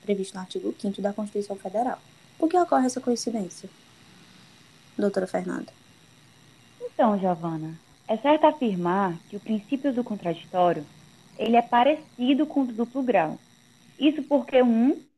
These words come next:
Speaker 2: decorre do outro. Ambos, eles servem como forma de fiscalização e isonomia entre as partes. O contraditório, ele decorre do duplo grau,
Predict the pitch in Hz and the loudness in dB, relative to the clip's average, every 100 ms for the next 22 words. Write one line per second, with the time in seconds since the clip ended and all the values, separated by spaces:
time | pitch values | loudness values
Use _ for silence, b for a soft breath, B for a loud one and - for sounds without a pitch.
0 | _ _ 233 262 262 254 262 311 440 320 | _ _ 2 2 4 2 2 2 4 4
1 | 190 - 170 - _ _ _ _ - 247 | 2 -6 -18 -20 _ _ _ _ -4 2
2 | 359 302 220 226 240 240 247 302 294 277 | 2 2 2 4 2 4 6 6 6 2
3 | 247 240 214 220 220 208 - 320 339 277 | 2 2 2 2 0 -6 -4 -4 0 2
4 | 240 220 214 214 180 175 233 262 _ _ | 2 2 0 -2 -6 -4 -4 -6 _ _
5 | 233 277 294 277 302 285 262 277 294 349 | 0 2 4 2 2 2 2 0 -2 -2
6 | - 175 160 156 _ _ _ _ _ 247 | -4 -4 -4 -10 _ _ _ _ _ -4
7 | 254 311 294 247 226 - 170 165 214 294 | 0 4 6 4 2 -2 2 4 2 -2
8 | - 208 226 214 294 - - 233 285 370 | -4 0 2 4 2 -2 2 6 6 4
9 | 262 226 220 208 170 147 147 | 0 -2 -2 -6 -2 -2 -2